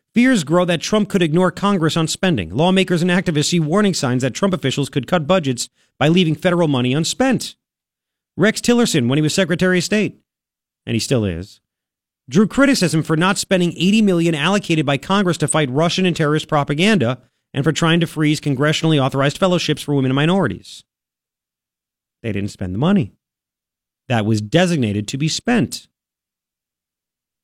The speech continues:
Huh. Interesting.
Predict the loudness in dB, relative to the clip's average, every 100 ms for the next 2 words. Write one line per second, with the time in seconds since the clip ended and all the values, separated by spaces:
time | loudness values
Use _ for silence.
0 | _ _ _ _ _ _ _ _ -4 2
1 | 4 4 4 2 -2 -8 -14 -20 -20 _
2 | _ _ _ _ _ _ _ _ _ _
3 | _ _ _ _ _ _ _ _ _ _
4 | _ -2 2 2 0 -4 -6 -6 -6 -6
5 | -12 -20